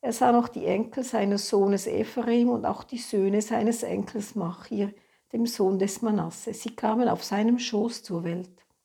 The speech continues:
Josef sagte zu seinen Brüdern: ‚Ich werde bald sterben, aber Gott wird sich um euch kümmern und euch aus diesem Land führen.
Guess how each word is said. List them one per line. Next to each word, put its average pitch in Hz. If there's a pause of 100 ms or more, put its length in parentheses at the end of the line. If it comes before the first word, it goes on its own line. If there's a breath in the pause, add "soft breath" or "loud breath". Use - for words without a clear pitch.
(760 soft breath)
Josef 226
sagte 247
zu -
seinen 240
Brüdern: 220 (300)
‚Ich -
werde 226
bald 226
sterben, 214 (420 soft breath)
aber 226
Gott 226
wird 202
sich -
um 180
euch 170
kümmern 226
und 247
euch 175
aus 220
diesem 214
Land 170
führen. 175